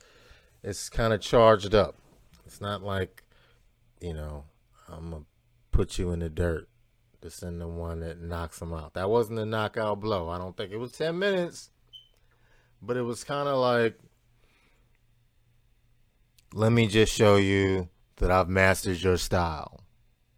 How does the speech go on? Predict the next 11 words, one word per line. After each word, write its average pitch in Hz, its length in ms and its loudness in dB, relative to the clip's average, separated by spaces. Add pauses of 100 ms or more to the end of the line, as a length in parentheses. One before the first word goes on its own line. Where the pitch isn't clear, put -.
(200)
Apparently. - 680 4 (1160)
You 113 80 -16
know, - 280 -20 (380)
shout 156 300 -4
out 120 140 2
to 76 100 -10
the 62 100 -14
game, - 500 -14
man. - 240 -20
I'm 113 200 -12
just, 92 260 -12